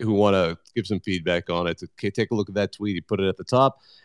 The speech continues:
and you can reply there and give 'em feedback on what you think.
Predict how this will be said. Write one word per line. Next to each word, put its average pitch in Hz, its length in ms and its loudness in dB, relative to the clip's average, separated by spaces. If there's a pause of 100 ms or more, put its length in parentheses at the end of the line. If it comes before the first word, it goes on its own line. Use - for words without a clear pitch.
(120)
and 104 340 0
you 95 100 -2
can 87 240 -4
reply 113 380 2
there 107 280 6
and 95 140 0
give 104 200 0
'em 95 200 -2
feedback 95 540 0
on 85 100 -8
what 90 240 -6
you 87 80 -16
think. 92 360 -2